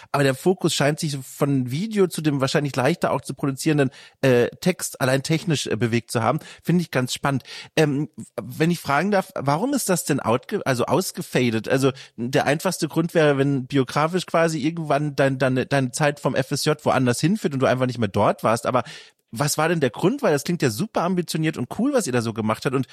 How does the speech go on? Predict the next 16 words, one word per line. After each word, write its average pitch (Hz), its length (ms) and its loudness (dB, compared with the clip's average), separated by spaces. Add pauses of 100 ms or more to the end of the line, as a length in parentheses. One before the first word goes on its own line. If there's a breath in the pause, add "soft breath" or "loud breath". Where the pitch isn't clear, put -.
(120 loud breath)
ich - 80 -6
hab - 100 -2
mir, 190 160 2
wie 175 80 -2
gesagt, 170 220 0
auch 135 80 2
Sachen 139 240 -2
angesehen. 185 500 2 (220 loud breath)
Das 131 180 0
sah 156 140 2
ja 190 140 2
abgefahren 190 600 -2
aus 175 260 2
für 180 80 2
so 160 120 2
einen, 151 240 0